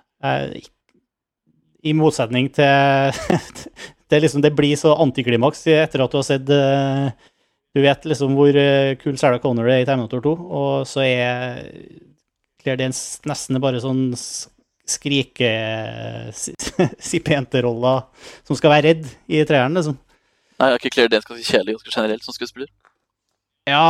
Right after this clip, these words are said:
Speaker 2: Jeg,
Speaker 1: det s-,
Speaker 2: jeg, jeg,
Speaker 1: være
Speaker 2: husker, jeg husker når jeg så den casting at jeg tenkte, «Shit, Claire Danes, skal hun inn i Terminator-universet?» Hun er jo virkelig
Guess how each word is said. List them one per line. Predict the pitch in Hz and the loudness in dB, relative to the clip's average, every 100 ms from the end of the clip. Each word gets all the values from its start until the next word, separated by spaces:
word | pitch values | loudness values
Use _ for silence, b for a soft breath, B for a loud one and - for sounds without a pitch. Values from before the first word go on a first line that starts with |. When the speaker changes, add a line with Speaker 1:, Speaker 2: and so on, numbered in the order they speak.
| 127 | 6
Speaker 2:
Jeg, | 143 | 4
Speaker 1:
det | |
s-, | - - - - | -2 -12 -14 -16
Speaker 2:
jeg, | - - | -4 0
jeg, | 151 | 4
Speaker 1:
være | - | 4
Speaker 2:
husker, | 127 123 151 | 2 -2 0
jeg | 160 | 0
husker | - | 2
når | 123 | 2
jeg | 131 | 2
så | 120 | 2
den | 117 | 2
casting | 113 - 110 | 2 0 -2
at | |
jeg | 123 | 0
tenkte, | 113 110 | -2 -2
«Shit, | 131 110 | -4 -4
Claire | - 110 113 | 2 2 4
Danes, | 120 - | 0 -2
skal | 120 | -8
hun | 110 107 | -8 -10
inn | 107 107 | -6 -4
i | 107 | -4
Terminator-universet?» | 107 110 104 104 107 107 95 - | -4 -6 -4 -4 -6 -6 -6 -8
Hun | 127 117 | -8 -8
er | 104 | -6
jo | |
virkelig | 104 - 95 | -8 -4 -6